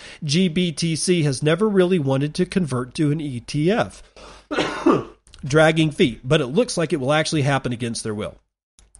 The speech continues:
Dubrovko twelve hundred Sat says, "Regarding the artist split, the market would dictate that you open with paying for using their songs in your show.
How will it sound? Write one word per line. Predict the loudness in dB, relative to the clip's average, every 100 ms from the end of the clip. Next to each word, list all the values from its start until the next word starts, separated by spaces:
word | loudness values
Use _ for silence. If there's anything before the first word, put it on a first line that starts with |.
| -8
Dubrovko | -4 2 4 2 4 2 2
twelve | 2 2 2
hundred | 2 0 0
Sat | 2 0 2
says, | 0 -2 -4 -18 -20 -20 -20 _
"Regarding | 2 4 8 8 6 4
the | 2
artist | 2 2 2 0
split, | 0 -2 -4 -8 _ _ _ _ _ _ _ _ _ _ -8
the | 2 6
market | 8 6 4
would | 2 4
dictate | 2 0 -2 -6 -8 -6
that | -2
you | 4 4 6
open | 4 4 4 2 -4 _ -2
with | 4 4 2
paying | 0 4 4 4 2
for | 0 -2
using | 0 0 0 0 0
their | 0
songs | 0 2 2 2 0
in | 0
your | 0 0
show. | -2 -4 -6